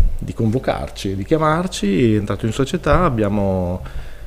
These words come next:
dato vita al nuovo Reggio Online, che è diventato di fatto il sito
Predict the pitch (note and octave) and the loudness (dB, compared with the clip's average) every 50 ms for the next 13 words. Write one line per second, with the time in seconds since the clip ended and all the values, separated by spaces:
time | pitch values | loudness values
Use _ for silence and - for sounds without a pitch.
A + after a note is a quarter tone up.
0 | - - - - A2 - A2 A2 A#2+ C3+ B2+ - A#2+ A2 - - - A#2+ A#2 A2+ | -12 -4 -2 -2 0 2 2 4 4 2 2 2 0 0 0 0 2 4 4 4
1 | C3+ D#3+ E3+ D#3+ C3 B2+ B2+ C3+ C3 B2+ D#3+ F3+ E3 C3 A2+ A2 B2+ E3 G#3 G#3 | 4 4 4 4 4 4 4 4 4 4 2 4 4 4 4 4 4 4 2 2
2 | - - A2 A2+ - G#2 G2 A2 A#2 E3 F3+ D#3+ - F2 D2 - - - C#3+ C#3 | 2 0 0 0 0 -2 -2 -2 -2 -2 -4 -4 -4 -4 -4 -6 -4 -4 -4 -4
3 | C#3+ - - - - - - C3+ C#3 - - G2 F#2+ - - A#2 B2+ B2 A#2 G#2+ | -4 -4 -6 -8 -8 -6 -4 -4 -4 -4 -4 -6 -6 -4 -2 0 0 2 2 0
4 | G2 F#2+ F#2+ F#2 F#2 F#2 F#2 | 0 -2 -2 -4 -4 -6 -6